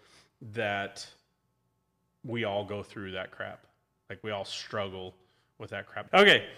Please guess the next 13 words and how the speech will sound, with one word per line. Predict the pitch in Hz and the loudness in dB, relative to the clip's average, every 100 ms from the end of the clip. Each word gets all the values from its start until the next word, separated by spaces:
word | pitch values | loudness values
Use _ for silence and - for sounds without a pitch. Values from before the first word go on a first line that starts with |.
| - - - | -20 -16 -2
next | 170 214 220 - | 6 8 8 2
and | - 175 170 170 | 0 2 4 4
last. | 175 170 175 - | 4 4 2 0
This | 151 151 214 220 | 0 6 6 8
one | 269 185 | 6 8
is | 135 | 6
actually | 147 139 147 131 120 | 6 4 2 2 2
just | 131 123 123 | -2 -6 -2
kind | 131 120 | 0 0
of | |
a | 113 | -2
new | 113 113 | -2 -4
one. | 101 95 | -6 -8